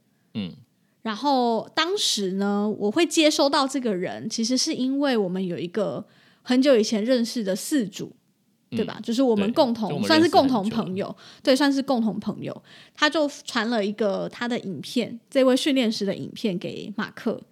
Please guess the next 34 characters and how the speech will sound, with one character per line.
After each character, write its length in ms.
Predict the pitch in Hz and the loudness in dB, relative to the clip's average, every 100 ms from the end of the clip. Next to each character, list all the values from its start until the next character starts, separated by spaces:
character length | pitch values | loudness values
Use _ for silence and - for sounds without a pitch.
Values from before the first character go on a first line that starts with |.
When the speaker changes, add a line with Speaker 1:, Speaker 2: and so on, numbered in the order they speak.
| _ _ _ _ | _ _ _ _
Speaker 1:
嗯。 140 | 233 95 | -10 -6
Speaker 2:
询 220 | - 240 | 0 2
问 180 | 285 233 | 4 2
一 60 | |
下 160 | 226 208 | 0 0
他 100 | 214 | -2
的 80 | 277 | -4
意 160 | - 196 | -4 -6
见。 380 | 208 208 - - _ _ - | -4 -4 -6 -12 _ _ -2
那 100 | 370 | 2
影 120 | 247 | 2
片 200 | 262 330 | 2 2
的 80 | 277 | 4
内 160 | 311 | 4
容 200 | 226 190 | 2 2
就 140 | 214 247 | 2 2
是 220 | - 262 | 2 4
这 120 | 269 | 6
位 160 | 262 240 | 6 6
训 200 | - 233 | 4 4
练 200 | 226 208 | 4 2
师 240 | - 202 | 2 -2
他 280 | 220 220 220 | 0 0 0
在 600 | - 262 208 196 180 196 - - _ _ | 2 2 2 0 -4 -8 -12 -20 _ _
讲 420 | - 233 - - | -2 -2 -2 -6
关 220 | - 247 269 | 0 2 4
于 160 | 214 | 4
遛 340 | 202 277 330 214 | 4 6 6 6
猫 300 | 226 220 220 | 6 4 4
的 100 | 202 | 4
这 140 | 196 | 2
件 240 | 208 202 208 | 2 2 2
事 180 | - | 0
情。 380 | 202 - - - | -4 -6 -8 -10